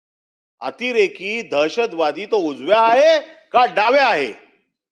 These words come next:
याच्याशी त्याचा काय संबंध नाहीये. अतिरेकी हा अतिरेकीच आहे, दहशतवादी हा दहशतवादीच आहे, नक्षलवादी हा नक्षलवादीच आहे. तो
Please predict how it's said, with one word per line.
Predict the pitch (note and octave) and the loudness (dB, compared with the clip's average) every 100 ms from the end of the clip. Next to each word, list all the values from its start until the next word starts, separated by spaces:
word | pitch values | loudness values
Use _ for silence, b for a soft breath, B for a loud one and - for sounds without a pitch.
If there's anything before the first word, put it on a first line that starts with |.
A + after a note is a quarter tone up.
| _ _ _ _ _ _ _ - | _ _ _ _ _ _ _ -6
याच्याशी | D3+ F#3+ F#3+ | -6 -6 -8
त्याचा | F#3+ F3+ F3+ | -6 -6 -4
काय | F3 | -4
संबंध | E3 C#3+ C#3 C3 | -6 -10 -10 -10
नाहीये. | A#2 G#2+ G2 - _ _ _ - | -12 -14 -20 -20 _ _ _ -2
अतिरेकी | G3+ D#4+ D#4 D4 | 0 2 2 2
हा | D4+ D4 | 2 2
अतिरेकीच | C#4+ D#4+ D#4+ D4 G#3 | 2 2 2 0 -2
आहे, | C#3+ - _ _ _ _ _ _ _ - | -2 -4 _ _ _ _ _ _ _ -2
दहशतवादी | G#3 C4+ D#4+ D4+ D4 D4+ | 0 2 0 2 2 2
हा | |
दहशतवादीच | C4+ C4 C4 D#4+ C#4 A#3 | 4 2 2 2 0 0
आहे, | F3 G#2+ - _ _ _ _ - | -6 -8 -12 _ _ _ _ -4
नक्षलवादी | A3+ A#3 D#4 D4 D4 | -2 0 2 2 2
हा | D#4 | 2
नक्षलवादीच | D4 C#4 C#4+ D#4 C#4 C4+ | 0 -2 0 2 2 0
आहे. | G#3+ A2+ - _ _ _ _ | -2 -4 -10 _ _ _ _
तो | - | 0